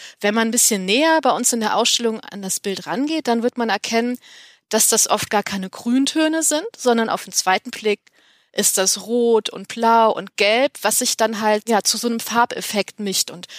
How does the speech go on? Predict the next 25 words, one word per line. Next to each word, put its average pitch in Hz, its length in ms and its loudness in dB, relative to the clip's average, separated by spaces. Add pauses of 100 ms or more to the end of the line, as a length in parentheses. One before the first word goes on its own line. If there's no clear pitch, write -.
(320)
dadurch 254 300 2
sieht - 220 0
diese 226 180 2
Landschaft 202 600 0
unglaublich 208 580 -2
lebendig 185 500 -4
aus. 349 180 2
Also 190 160 -4
mich 220 200 0
erinnert 240 340 2
das - 160 -4
daran, 214 340 2
wenn 196 120 0
man 196 240 0 (640)
an 202 160 -2
so 202 120 2
einem, 190 440 -4 (420)
ja, 208 140 4
an 202 120 -2
so 190 100 0
einem 185 300 -8
wolkenreichen 208 800 2
Tag 269 380 2
irgendwo 214 460 -8
am, - 160 -8